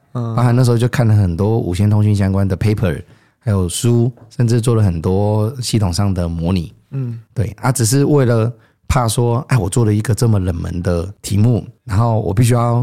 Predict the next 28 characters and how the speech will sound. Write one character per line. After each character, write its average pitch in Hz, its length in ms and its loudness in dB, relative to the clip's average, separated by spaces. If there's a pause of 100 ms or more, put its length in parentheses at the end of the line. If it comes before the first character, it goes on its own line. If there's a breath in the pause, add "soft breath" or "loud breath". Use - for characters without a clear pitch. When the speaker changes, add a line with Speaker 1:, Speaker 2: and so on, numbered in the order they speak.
Speaker 2:
把 110 140 0
我 98 100 0
的 90 480 0
本 92 180 -4
职 92 180 -2
的 90 280 0 (180)
背 107 140 0
景 82 160 -4
给 82 80 -4
补 90 220 -6
起 110 200 -6
来。 - 80 -16 (360)
Speaker 1:
嗯。 147 180 -2
Speaker 2:
哎， 123 140 0
所 127 160 2
以 127 200 0 (320 soft breath)
这 160 120 -2
个 165 80 4
历 170 120 4
程 107 220 0
呢， 120 260 2
就 127 140 0 (160)
跌 131 160 2
跌 131 180 2
撞 127 240 2
撞 110 340 0 (200)
跑 113 180 -6
到 104 460 0